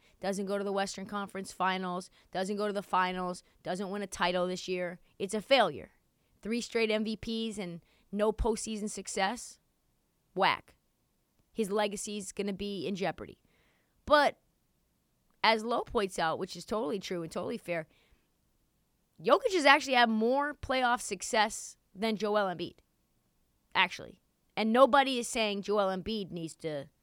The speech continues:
do anything more in the postseason for his legacy. Nobody is saying Joel Embiid has pressure on him this year. I get that Jokic has two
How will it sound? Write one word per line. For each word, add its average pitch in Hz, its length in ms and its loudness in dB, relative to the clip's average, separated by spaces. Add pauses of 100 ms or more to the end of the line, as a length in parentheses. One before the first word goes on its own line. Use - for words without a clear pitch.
(320)
do 202 280 -4
anything 180 440 -8
more 180 280 -4
in 170 100 -8
the 156 40 -12
postseason 160 640 -6
for 139 120 -10
his 214 200 0
legacy. - 500 -10 (360)
Nobody 202 480 2
is 180 80 -6
saying 185 260 -4
Joel 175 400 -2
Embiid 247 340 -2
has 156 180 -2
pressure 143 380 -10
on 147 180 -8
him 139 220 -12 (240)
this 160 280 -2
year. - 200 -10 (600)
I 262 100 8
get 262 260 2
that 240 120 4
Jokic 208 360 0
has 151 220 -6
two 208 380 -6